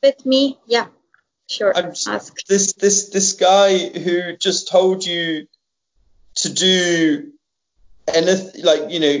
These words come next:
Speaker 2: just, just kind of controlled your life and stopped you from making friends and stopped you from going out and, and s-,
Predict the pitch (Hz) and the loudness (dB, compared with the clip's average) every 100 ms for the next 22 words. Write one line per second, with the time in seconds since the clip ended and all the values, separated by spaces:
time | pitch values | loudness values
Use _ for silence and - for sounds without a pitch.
0 | - 156 - - 147 - _ - 180 160 | -4 -8 -6 -8 -8 -12 _ -6 -4 -4
1 | 151 170 151 180 170 165 160 160 151 151 | -6 -8 -2 2 4 2 2 2 4 4
2 | 156 151 151 147 143 - - _ _ - | 2 0 -2 -2 -4 -8 -12 _ _ -14
3 | - 190 - - 170 165 175 147 147 156 | -2 0 0 -4 -8 -6 -4 -2 0 -2
4 | 151 151 143 156 147 160 151 143 160 127 | -4 -10 -4 0 0 0 -6 -4 -2 -2
5 | - 151 147 143 135 135 _ _ _ _ | -4 -4 -6 -6 -8 -10 _ _ _ _
6 | - 151 151 151 143 156 - 143 135 - | -2 4 4 4 2 0 0 -4 -6 -4
7 | 139 123 123 - - - - | -4 -6 -10 -8 -8 -8 -10